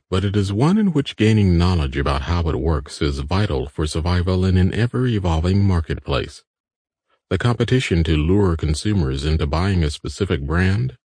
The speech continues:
product, or service is intense.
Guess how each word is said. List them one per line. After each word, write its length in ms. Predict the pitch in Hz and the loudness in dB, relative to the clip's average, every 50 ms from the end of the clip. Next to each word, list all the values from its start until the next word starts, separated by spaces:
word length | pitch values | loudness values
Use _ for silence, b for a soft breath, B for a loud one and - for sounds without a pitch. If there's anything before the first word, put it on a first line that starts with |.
| _ _ | _ _
product, 420 | - - 92 76 - 95 - - _ _ _ _ - | -6 -4 -2 -2 -2 -4 -6 -8 _ _ _ _ -4
or 100 | 87 80 | -4 -2
service 640 | - - - 139 135 117 - - - - - - _ _ _ | -2 -2 -2 -2 -2 -2 -2 -6 -8 -8 -14 -18 _ _ _
is 160 | - 87 80 78 | -4 -2 -2 0
intense. 640 | 73 67 69 - - 85 78 67 - - - - | -2 -2 -2 -2 0 0 0 0 -2 -8 -16 -20